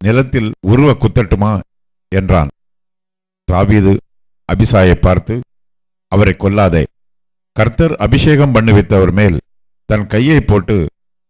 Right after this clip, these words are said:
குற்றமில்லாமற் போகிறவன் யார்?" என்று சொன்னான்.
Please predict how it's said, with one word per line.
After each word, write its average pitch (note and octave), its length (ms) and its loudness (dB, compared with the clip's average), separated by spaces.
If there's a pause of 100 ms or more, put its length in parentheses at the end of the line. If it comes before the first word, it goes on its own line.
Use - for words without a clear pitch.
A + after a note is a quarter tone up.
(240)
குற்றமில்லாமற் C3+ 760 0
போகிறவன் A2 480 2
யார்?" F2+ 340 2 (680)
என்று F#2+ 280 -4
சொன்னான். G2 380 0